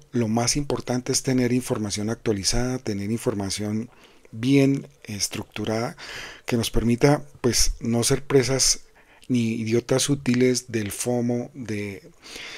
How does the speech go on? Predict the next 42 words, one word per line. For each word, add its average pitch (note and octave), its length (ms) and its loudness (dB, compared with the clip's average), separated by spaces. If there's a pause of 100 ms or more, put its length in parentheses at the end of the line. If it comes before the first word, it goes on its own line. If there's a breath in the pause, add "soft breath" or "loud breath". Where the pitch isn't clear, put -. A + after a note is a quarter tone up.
(160 loud breath)
de A#2+ 120 2
todos C#3+ 240 8
estos D#3+ 260 2
movimientos C3 520 2
que - 100 0
se B2 140 2
dan A2 220 0
por, B2+ 300 0 (380)
eh, A2 340 -4 (140)
a A2+ 120 -2
veces A2+ 300 0
desinformación, A#2 920 0
ignorancia, A#2 720 0 (100)
etcétera. - 540 -4 (600 loud breath)
Entonces, C3+ 500 4 (460)
siempre E3 540 6
vayan B2+ 360 4
a C#3+ 60 6
la A2+ 140 4
fuente, B2+ 500 0
siempre G#2+ 400 -2
se C#3 140 4
los G#2+ 160 0
he G#2+ 60 0
dicho, A#2+ 380 -2 (140)
hay G#2+ 200 -2
que A#2 200 0
ir D3+ 220 4
a D3+ 40 2
la B2+ 120 0
fuente A#2+ 420 -2 (160)
para G#2+ 220 -4
consultar G#2 480 -6
la A2 80 0
información A2+ 520 -4
y C3+ 60 0
saber G2+ 320 -4
si A#2 160 -2
lo A#2 140 2
que - 80 -8
estamos G#2+ 360 -2
consumiendo A2+ 760 -2